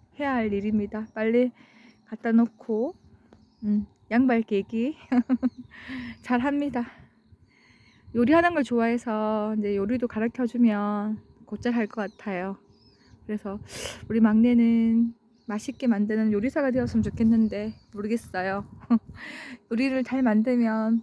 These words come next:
얼마나 또 사랑받겠어요. <laughs> 모르겠-, 가족들한테 잘 안 해주려나? 음. 어찌됐든 간에 이 경쟁 시대에 살아남으려면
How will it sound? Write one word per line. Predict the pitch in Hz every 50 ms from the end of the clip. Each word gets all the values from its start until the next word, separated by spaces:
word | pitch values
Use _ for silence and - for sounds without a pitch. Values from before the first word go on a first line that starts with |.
| - _
얼마나 | 214 226 240 247
또 | - 240
사랑받겠어요. | 240 - 349 370 370 359 294 - - 285 - - - 240 226 220 233 269 262 220
<laughs> | 208 - - 415 - - 453 - - 494 - - - - - - - _ - 403 370 359 330 - 220 - 254 247 226 - - - -
모르겠-, | 233 220 220 220 254 254 - - - 247 - 262 254 -
가족들한테 | - 269 277 320 320 - 311 285 262 254
잘 | 240 233 247 220
안 | 196 196
해주려나? | 196 202 233 240 233 240 233 226 202 208 254 - - - -
음. | 196 196 196 190 190 202 - _ - - _ - - - - - - _ _ _ _ _ _ _ - _ _ - - - - - - -
어찌됐든 | - 208 220 - 214 233 220 220 - 214 214
간에 | 220 220 220 208 208 208 208 214 220 226 220 - - - - - - - - - - - - -
이 | - 214 226 220 220 220 - - - - - - - - - - - - - - - - - _ _ _ _ - -
경쟁 | - 233 226 226 247 254 262
시대에 | - 311 269 269 254 240 226 233 233 240
살아남으려면 | 254 - - 330 320 294 262 247 233 233 247 240 233 226 220 220 214 208 208 214 214 214 214 214 220 233